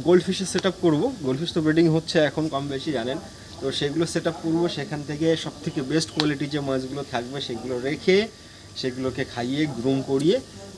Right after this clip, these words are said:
সেগুলো ঠিক একইভাবে ছোট ছোট পার্সেল আকারে করে আপনাদের কাছে পৌঁছে দেওয়ার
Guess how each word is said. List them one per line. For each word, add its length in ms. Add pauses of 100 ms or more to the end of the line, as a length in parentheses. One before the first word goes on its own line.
সেগুলো 600 (120)
ঠিক 140 (120)
একইভাবে 500
ছোট 180
ছোট 260
পার্সেল 320
আকারে 240
করে 240 (1000)
আপনাদের 280
কাছে 160
পৌঁছে 260
দেওয়ার 180